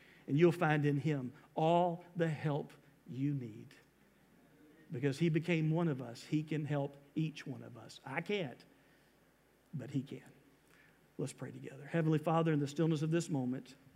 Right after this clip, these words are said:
we thank you for your word. We thank you for reminding us today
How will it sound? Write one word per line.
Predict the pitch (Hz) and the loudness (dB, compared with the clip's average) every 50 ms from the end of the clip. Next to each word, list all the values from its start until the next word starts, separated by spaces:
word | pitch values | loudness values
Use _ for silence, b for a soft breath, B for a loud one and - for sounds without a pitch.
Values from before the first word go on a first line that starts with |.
| - _ _ _ _ _ _ _ _ _ _ _ _ - - | -20 _ _ _ _ _ _ _ _ _ _ _ _ -6 0
we | - 151 143 | 2 2 4
thank | 147 151 147 139 147 | 6 4 4 4 4
you | 165 | 2
for | 139 139 160 | 2 2 2
your | 151 151 147 | 2 4 4
word. | 143 135 135 135 135 135 131 135 151 - - - b b b b b b b b b b b b b _ _ - | 2 2 0 0 -2 -4 -4 -6 -10 -14 -20 -20 b b b b b b b b b b b b b _ _ -4
We | - 139 | -2 -2
thank | 135 - 175 170 160 160 | 2 4 4 2 4 4
you | 175 175 | 2 2
for | 143 - 160 | 2 4 4
reminding | 147 147 147 147 147 156 160 165 156 160 160 | 4 4 4 4 4 4 4 2 2 2 0
us | 160 156 - | -2 -4 -4
today | - 165 156 151 135 123 123 120 | -6 -6 -6 -4 -4 -6 -6 -10